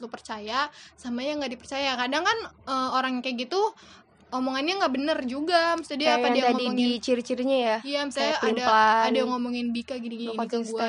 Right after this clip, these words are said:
Speaker 2: konsisten.
Speaker 1: harus pilih-pilih lagi,
Speaker 2: Mm-mm.
Speaker 1: bener nggak tuh si Bika kayak gitu, jangan langsung percaya sama dia tuh,
Speaker 2: Bener.
Speaker 1: jangan gitu.
Speaker 2: Terus juga yang terakhir, fokuslah untuk membangun hal yang positif dan bermanfaat. Kayak menurut gue ini bener banget, karena,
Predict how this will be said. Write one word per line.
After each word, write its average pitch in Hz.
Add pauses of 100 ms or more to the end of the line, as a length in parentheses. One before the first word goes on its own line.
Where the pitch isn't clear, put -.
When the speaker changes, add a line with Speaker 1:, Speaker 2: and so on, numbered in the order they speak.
(160)
Speaker 2:
konsisten. 220
Speaker 1:
harus 226
pilih-pilih 247
lagi, 247
Speaker 2:
Mm-mm. 220
Speaker 1:
bener 226
nggak 247
tuh 294
si 262
Bika 247
kayak 233
gitu, 220
jangan 226
langsung 226
percaya 233
sama 240
dia 226
tuh, 233
Speaker 2:
Bener. 220
Speaker 1:
jangan 208 (240)
gitu. - (720)
Speaker 2:
Terus 311 (120)
juga 277 (160)
yang 247 (340)
terakhir, 262 (560)
fokuslah 285
untuk 294
membangun 254
hal 247
yang 247
positif 240
dan 233
bermanfaat. 220 (560)
Kayak 233
menurut 233
gue 254
ini 262
bener 247
banget, 233
karena, 269